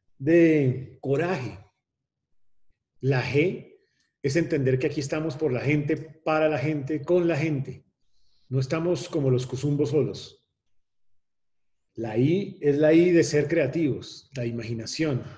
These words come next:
la innovación, la creatividad. Y la última,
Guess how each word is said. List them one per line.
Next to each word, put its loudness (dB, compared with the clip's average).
la -6
innovación, -2
la -8
creatividad. -2
Y -4
la 4
última, 4